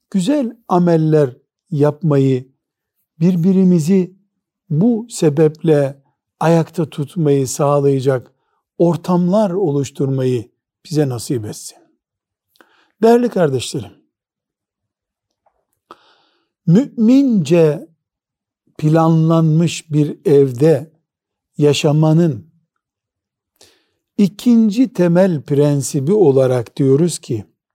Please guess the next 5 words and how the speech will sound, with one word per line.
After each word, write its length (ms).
hayatı 840
ve 360
dini 640
planlı 520
yaşayacaksın. 840